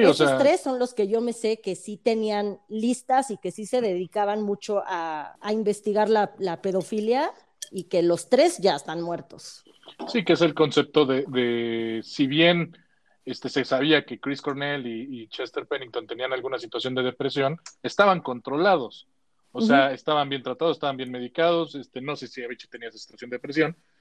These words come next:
Speaker 1: Entonces, digamos que no había una justificación en tiempo y forma para que hubiesen incurrido al suicidio, ¿no? Que eso es lo que
Speaker 2: Ujú.
Speaker 1: no cuadra de este tema, ¿no? Y, y más lo que dices de,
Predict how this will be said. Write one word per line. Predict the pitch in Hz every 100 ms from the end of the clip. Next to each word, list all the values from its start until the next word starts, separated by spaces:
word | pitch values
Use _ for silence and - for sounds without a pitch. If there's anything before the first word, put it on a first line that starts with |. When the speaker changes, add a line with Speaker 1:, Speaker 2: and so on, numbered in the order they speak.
| _
Speaker 1:
Entonces, | - 156 151 143
digamos | 147 160 165 160
que | 143
no | 147
había | 147 151
una | 151 151
justificación | 135 123 - - - 123 - 139 131
en | 120
tiempo | 131 127 143
y |
forma | 135 143 131 165 _ _ _ _ _ _
para | - 131 123
que | 131 123 123 120 117 123 147
hubiesen | 131 127 139 131 131 147
incurrido | 127 113 110 113 113
al | 113
suicidio, | - 127 247 180 123 120
¿no? | 170 240 _ _ _ _ -
Que | 139
eso | 147
es |
lo | 143 139
que | 131
Speaker 2:
Ujú. | 123
Speaker 1:
no | 135 135
cuadra | - 139 135 131 123 123
de | 120
este | 113 -
tema, | 120 151 135 117
¿no? | 113 131 185
Y, | 123 123 -
y | 135
más | 156 139
lo | 127
que | 131
dices | 127 135 131
de, | 123